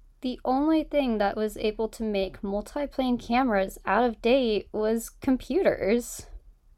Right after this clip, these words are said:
So, like in the last episode, I'm gonna include some links to my resources.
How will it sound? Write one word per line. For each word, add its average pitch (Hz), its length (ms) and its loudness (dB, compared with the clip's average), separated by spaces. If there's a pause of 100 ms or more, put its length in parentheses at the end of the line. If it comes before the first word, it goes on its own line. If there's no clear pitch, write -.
So, 269 580 -2
like 339 240 0
in 349 100 6
the 330 100 6
last 233 360 0
episode, 208 720 -2
I'm 254 120 0
gonna 311 400 0
include 254 460 0
some 226 480 -2
links 220 600 -4
to 202 540 4
my 220 200 -2
resources. 202 1040 -4